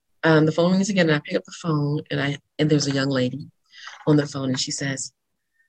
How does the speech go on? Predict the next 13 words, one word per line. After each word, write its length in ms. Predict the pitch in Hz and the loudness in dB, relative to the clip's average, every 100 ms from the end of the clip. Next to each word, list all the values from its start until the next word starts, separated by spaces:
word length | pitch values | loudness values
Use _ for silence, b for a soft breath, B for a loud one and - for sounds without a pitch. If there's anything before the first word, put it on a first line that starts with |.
| _ _ - | _ _ 6
"I 60 | |
know 80 | 226 | 8
you're 120 | 269 247 | 8 8
gonna 100 | 190 | 6
hate 260 | 185 180 | 6 4
me. 180 | 131 - _ _ _ _ - | -2 -14 _ _ _ _ 2
And 180 | 160 156 _ _ - | 2 2 _ _ -4
I 80 | 175 | 0
just 180 | 262 277 | 2 4
wanna 140 | 247 | 4
tell 380 | 214 165 208 214 | 2 -4 -2 0
you 240 | 160 151 147 | 0 -4 -4
that 280 | 143 139 | -6 -6